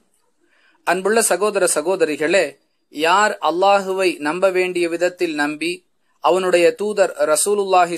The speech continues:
ஸல்லல்லாஹு அலைஹி வஸல்லம் அவர்களை பின்பற்ற வேண்டிய விதத்தில் பின்பற்றுகிறார்களோ,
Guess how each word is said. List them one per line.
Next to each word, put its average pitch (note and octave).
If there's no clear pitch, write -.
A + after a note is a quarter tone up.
ஸல்லல்லாஹு E3+
அலைஹி D#3+
வஸல்லம் D3+
அவர்களை D3
பின்பற்ற F#3+
வேண்டிய D#3+
விதத்தில் E3+
பின்பற்றுகிறார்களோ, D3+